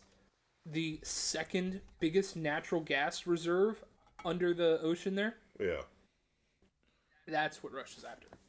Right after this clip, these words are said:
Speaker 2: I see.
Speaker 1: That's why they took Crimea. That's why they're going for
Speaker 2: I don't,
Speaker 1: South
Speaker 2: I don't know.
Speaker 1: Ukraine
Speaker 2: I, I don't
Speaker 1: first.
Speaker 2: know. I don't know. I mean, I'm not Russian or Ukrainian. I've never been over there. I don't. I've never talked to Putin. You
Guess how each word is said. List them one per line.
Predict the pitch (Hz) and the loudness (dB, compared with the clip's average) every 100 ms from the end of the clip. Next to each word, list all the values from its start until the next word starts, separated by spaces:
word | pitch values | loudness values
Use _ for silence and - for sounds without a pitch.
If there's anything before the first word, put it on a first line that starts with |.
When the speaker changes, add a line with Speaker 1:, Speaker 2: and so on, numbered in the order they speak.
| _ _ _ _ _ - - _ _ _ - | _ _ _ _ _ -20 -20 _ _ _ -10
Speaker 2:
I | 151 156 - | -6 -6 -6
see. | - - 165 180 - - - | -10 -4 -2 -2 -6 -20 -8
Speaker 1:
That's | 147 147 180 | -6 0 4
why | |
they | 196 | 6
took | 214 226 | 6 4
Crimea. | - 214 190 190 | 2 2 4 2
That's | 175 156 170 185 | 2 2 2 2
why | 185 185 | 4 6
they're | 185 | 4
going | 185 170 160 165 170 | 4 4 4 4 -2
for | 165 160 | -4 0
Speaker 2:
I | 143 | 2
don't, | 147 | 4
Speaker 1:
South | |
Speaker 2:
I | 147 | 8
don't | 165 | 6
know. | 175 | 6
Speaker 1:
Ukraine | 143 - 117 | 0 2 2
Speaker 2:
I, | 87 110 | 2 2
I | |
don't | 123 | 2
Speaker 1:
first. | 139 | 0
Speaker 2:
know. | 139 135 123 98 - - | 0 2 0 -2 -10 -8
I | 104 | -2
don't | 123 76 | -2 0
know. | 143 78 - - - - - - - - - - - | 0 -2 -6 -14 -20 -20 -20 -20 -20 -20 -20 -20 -8
I | 98 | 0
mean, | 110 104 - | 0 0 2
I'm | 123 160 | 4 6
not | 143 113 | 4 4
Russian | 117 120 - 113 | 2 0 0 0
or | 107 | 0
Ukrainian. | 98 - 120 110 78 73 - | -2 -2 0 0 -2 -6 -6
I've | 87 | -2
never | 104 101 | 0 0
been | 98 101 | 2 2
over | 95 | 2
there. | 82 73 | 0 -2
I | 78 | -2
don't. | 85 85 - 78 | -4 -6 -10 -8
I've | 80 | -6
never | 87 82 | -6 -6
talked | - 95 - - | -4 -4 -4 -10
to | 85 | -10
Putin. | 78 | -10
You | 69 | -12